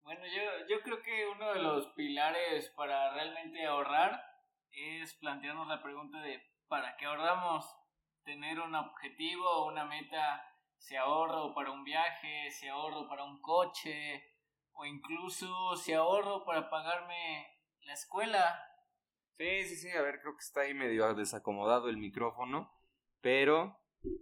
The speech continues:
Speaker 2: ahí ya estamos mejor. Pero sí,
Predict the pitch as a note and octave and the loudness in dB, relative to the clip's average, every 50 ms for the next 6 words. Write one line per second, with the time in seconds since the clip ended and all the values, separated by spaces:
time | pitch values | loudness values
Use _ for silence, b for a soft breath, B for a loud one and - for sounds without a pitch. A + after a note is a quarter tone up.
0 | - _ _ G2+ A#2 C3 C#3 C#3 B2+ B2 B2 A2 - - - A#2 A#2 A2+ G#2+ G2 | -10 _ _ 4 6 6 6 4 4 4 2 2 0 0 0 0 0 -2 -4 -8
1 | G#2 G#2+ G2+ - B2+ C#3 - - - - - - - - _ _ _ - E3 E3+ | -10 -10 -6 0 0 0 0 0 -4 -12 -20 -20 -20 -20 _ _ _ 4 6 6
2 | E3+ - G#3+ A#3+ B3+ A3+ F#3+ - - - | 8 8 8 8 8 8 6 4 0 -6